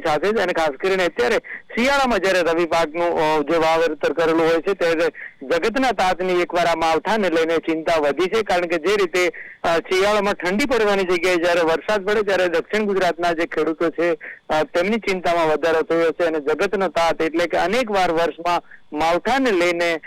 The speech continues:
હેરાન પરેશાન થતો હોય છે, ત્યારે વધુ એકવાર આજે વાતાવરણ પલટો ને જે રીતે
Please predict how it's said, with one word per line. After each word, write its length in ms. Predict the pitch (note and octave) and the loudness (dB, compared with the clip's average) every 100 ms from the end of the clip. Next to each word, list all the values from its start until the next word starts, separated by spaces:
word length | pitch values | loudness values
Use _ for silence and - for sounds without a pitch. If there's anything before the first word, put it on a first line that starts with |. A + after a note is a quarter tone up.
| - - - | -20 -8 -2
હેરાન 260 | D#3+ E3+ E3 | 2 2 0
પરેશાન 460 | E3+ D#3+ F3+ E3 | 0 0 0 -2
થતો 220 | E3 D#3 | -2 0
હોય 160 | F3 E3+ | 2 2
છે, 120 | G#3 | 0
ત્યારે 240 | F#3 E3+ E3 | 0 0 2
વધુ 320 | D#3+ D#3+ C4+ | 2 2 2
એકવાર 360 | C4 A3+ G#3+ | 0 0 0
આજે 220 | E3 D3+ E3 | 2 2 2
વાતાવરણ 560 | D#3+ D#3+ G#3 A#3 A#3+ | 2 0 0 2 0
પલટો 340 | A3 G#3+ G3+ D4+ | 0 -2 0 -2
ને 80 | |
જે 160 | G#3+ F#3 | 0 0
રીતે 200 | F3+ | 0